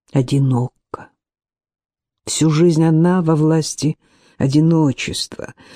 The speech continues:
этого тяжёлого, странного чувства, особого чувства. И как только другие могут быть такими весёлыми, такими живыми, что хватает не только себе, но и любому, кто рядом.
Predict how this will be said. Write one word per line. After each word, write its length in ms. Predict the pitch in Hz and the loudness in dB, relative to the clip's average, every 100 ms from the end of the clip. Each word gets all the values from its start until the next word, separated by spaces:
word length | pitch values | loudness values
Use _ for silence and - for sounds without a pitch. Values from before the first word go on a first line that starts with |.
| - - | -18 -6
этого 200 | - 147 | -2 -2
тяжёлого, 920 | - - 156 135 139 165 196 175 160 | -2 -2 0 0 -2 0 2 2 0
странного 720 | 156 - 147 165 165 160 143 | -2 -2 0 2 2 0 0
чувства, 760 | 151 - - - - - - - - _ _ _ _ _ - | -4 -6 -10 -10 -10 -12 -14 -18 -20 _ _ _ _ _ -8
особого 840 | 113 - - - - - - - | -4 -4 -4 -4 -6 -8 -14 -18
чувства. 680 | - - - - - - - _ _ _ _ _ _ _ _ _ _ _ | -16 -14 -14 -16 -18 -20 -20 _ _ _ _ _ _ _ _ _ _ _
И 80 | 214 | -6
как 220 | - 220 | -2 -2
только 260 | - 226 226 | 0 0 2
другие 440 | 214 226 208 196 | 2 2 2 4
могут 280 | 170 165 160 | 4 2 2
быть 160 | 160 175 | 0 0
такими 480 | 180 185 175 170 - - _ _ | 0 2 2 2 -2 -16 _ _
весёлыми, 720 | 151 185 - - 214 - 170 | 0 0 0 -2 0 2 2
такими 320 | 156 180 208 208 | 2 2 4 4
живыми, 460 | 175 214 202 220 | 4 2 4 2
что 180 | 202 - | 2 0
хватает 500 | - 196 190 196 180 | 0 0 2 2 2
не 100 | 196 | 0
только 280 | 190 185 - | 2 -2 -2
себе, 340 | - 196 190 | -2 2 4
но 300 | 185 180 175 - _ - | 4 2 0 -4 _ -6
и 100 | - | 2
любому, 380 | 180 180 180 180 | 4 4 4 2
кто 180 | 156 196 | 2 2
рядом. 540 | 190 147 123 - 120 | 2 0 -2 -6 -12